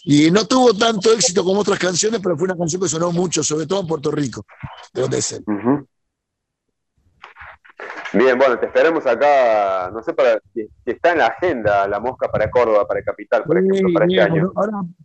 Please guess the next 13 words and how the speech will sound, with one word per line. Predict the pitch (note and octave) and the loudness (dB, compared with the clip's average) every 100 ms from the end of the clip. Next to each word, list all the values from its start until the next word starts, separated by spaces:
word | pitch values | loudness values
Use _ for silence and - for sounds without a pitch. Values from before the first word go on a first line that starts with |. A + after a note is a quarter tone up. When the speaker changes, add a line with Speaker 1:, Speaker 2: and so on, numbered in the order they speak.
| _ | _
Speaker 1:
nosotros, | D3 D#3 A3 G3+ G#3 F#3 C3+ - - _ | -6 -4 -4 -2 -2 -2 -6 -16 -20 _
el | - D#3 | -4 0
manager | G3+ G3+ F3+ D#3+ | 2 2 2 0
siempre | F3+ F3 E3+ | 0 0 0
va | F3 F3+ E3 | 0 0 -2
armando, | D#3+ E3 F3 E3 D3 C3+ | -2 -2 -2 -2 -2 -4
Santiago, | C#3+ C#3+ D#3+ E3+ | -6 -4 -2 -2
nuestro | D#3 D3 | -2 -2
manager, | D3+ F3 D3+ D3+ | -2 -2 -2 -2
va | D#3+ | -2
armando | D#3+ E3+ D#3+ | -2 -2 -2
la, | D3 C3 A2+ G#2+ _ - - | -2 -4 -6 -10 _ -20 -8
las | B2 C3 | -6 -6